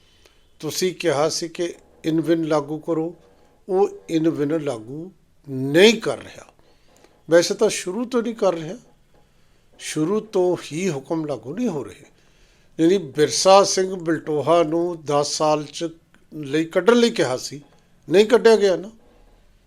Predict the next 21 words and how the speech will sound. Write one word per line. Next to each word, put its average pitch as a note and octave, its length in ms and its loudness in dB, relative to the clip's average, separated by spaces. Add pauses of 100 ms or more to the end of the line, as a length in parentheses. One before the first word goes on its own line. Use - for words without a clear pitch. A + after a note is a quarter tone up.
(380)
ਅਸਤੀਫਾ F3 360 2
ਪ੍ਰਵਾਨ E3 420 2
ਕਰ E3 160 0
ਲਿਆ D#3+ 200 2
ਗਿਆ, D#3+ 220 -4 (380)
ਹੁਕਮ C#3+ 240 -4
ਤਾਂ E3 100 0
ਉਦੋਂ E3+ 180 0
ਵੀ G3+ 80 -6
ਨਹੀਂ G3+ 120 -4
ਮੰਨਿਆ F3+ 280 -4
ਗਿਆ। E3+ 140 -14 (1300)
ਯਾਨੀ G#3+ 180 4
ਹੁਕਮ F#3 380 0
ਤਾਂ G#3+ 380 2 (640)
ਬਹੁਤ C3+ 460 4
ਵਾਰ, E3 220 2
ਉਦੋਂ D3 340 -4
ਪਹਿਲਾਂ A#3 400 6
ਕਿਹੜਾ, A3+ 220 2
ਅਮ, D#3+ 720 -8